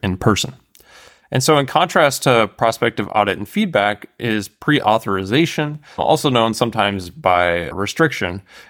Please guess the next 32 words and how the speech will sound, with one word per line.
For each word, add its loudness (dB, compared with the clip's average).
And 0
this 2
is 0
really 2
requiring 2
some 0
sort 0
of 0
approval, -2
uh, 2
by 2
the 0
antimicrobial 0
stewardship 0
team -2
in 2
order 2
to -2
use 0
a -6
certain -6
antibiotic. -4
And 2
this 2
really 4
allows 2
for 0
the 0
antimicrobial -2
stewardship -2
team 0
to 0